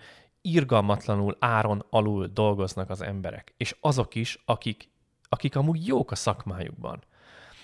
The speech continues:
És ebben az a nagyon nagy baj, hogy ezt egy csomó cég ki is használja ügyesen. Például engem iszonyúan zavar az, amit itthon a modellügynökségek csinálnak a fotósokkal.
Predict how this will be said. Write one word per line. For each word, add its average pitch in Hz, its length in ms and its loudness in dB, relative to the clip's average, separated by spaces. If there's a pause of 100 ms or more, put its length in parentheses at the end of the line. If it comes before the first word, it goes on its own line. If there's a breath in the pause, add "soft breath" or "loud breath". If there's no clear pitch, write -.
(140 loud breath)
És - 260 -6
ebben 131 300 4
az 123 280 4
a 226 60 0
nagyon 101 560 0 (200)
nagy 104 260 -2
baj, 101 280 2
hogy 120 240 0
ezt 117 180 -2
egy - 120 -2
csomó 117 360 4
cég 131 420 -2
ki 147 160 0
is 127 120 2
használja 101 540 0
ügyesen. - 540 -6 (140)
Például 123 520 6
engem 131 380 4
iszonyúan 139 480 2
zavar 104 600 4
az, 123 140 2
amit 113 220 2
itthon 139 260 -2
a 110 60 4
modellügynökségek 107 1040 2
csinálnak 98 540 -2
a 104 40 -8
fotósokkal. - 920 -6